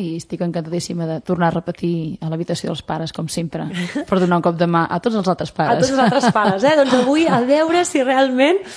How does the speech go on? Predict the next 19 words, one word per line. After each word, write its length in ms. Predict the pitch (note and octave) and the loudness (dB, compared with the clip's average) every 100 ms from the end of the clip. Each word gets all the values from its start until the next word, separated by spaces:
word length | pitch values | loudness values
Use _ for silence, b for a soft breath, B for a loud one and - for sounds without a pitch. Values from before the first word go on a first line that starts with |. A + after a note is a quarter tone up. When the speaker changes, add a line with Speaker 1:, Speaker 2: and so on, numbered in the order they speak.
| B B | B B
Speaker 2:
els 140 | B3 - | -2 2
podem 280 | C#4 D#4+ E4+ | 2 4 2
relaxar 500 | D#4+ C4 - C#4 D4 | 2 0 -2 -2 0
en 80 | C#4+ | 0
aquest 240 | B3 - | 0 0
sentit, 320 | A#3+ G#3 D#3 | -2 -2 -2
no? 140 | A#3 C#4+ | -2 2
Podem 240 | C4+ B3+ | 0 0
tenir 240 | B3+ B3+ A#3+ | 0 0 0
aquest 220 | A#3 A3+ | 0 -2
programa 540 | C#4 B3 G#3+ G#3+ C4 B3 | -2 2 2 0 0 0
més, 360 | G#3+ G#3+ G3+ B B B | 0 0 -4 B B B
més 200 | A#3+ A3+ | 0 2
divertit. 440 | B3+ G#3 F#3+ F3+ | 0 0 -2 -2
Jo, 140 | A#3 E4+ | 0 2
si 80 | F4+ | 2
em 80 | D4+ | 2
permeteu, 520 | C4 A#3+ A3+ C#4+ D4 A#3+ | 0 0 0 2 2 2
avui 360 | A3+ C#4 C4+ | 2 0 0